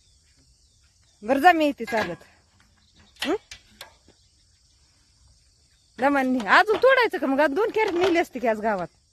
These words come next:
काय परा, अजून एक तोडायला मग लाव दादाला. तर कसं काय वाटलं बघितलं का? तर, अ,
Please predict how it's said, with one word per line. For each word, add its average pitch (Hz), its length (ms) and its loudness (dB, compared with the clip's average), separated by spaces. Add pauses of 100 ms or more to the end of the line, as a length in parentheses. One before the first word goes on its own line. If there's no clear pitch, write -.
(1500)
काय 311 160 4
परा, 220 320 -4 (1600)
अजून 320 200 2
एक 359 160 -2
तोडायला 330 520 0
मग 294 220 -2 (300)
लाव 277 180 -2
दादाला. 220 360 -6 (1040)
तर - 60 -6
कसं - 280 2
काय 240 120 4
वाटलं 220 340 0
बघितलं 190 340 -8
का? 170 120 -18 (840)
तर, 214 160 -2
अ, 226 540 2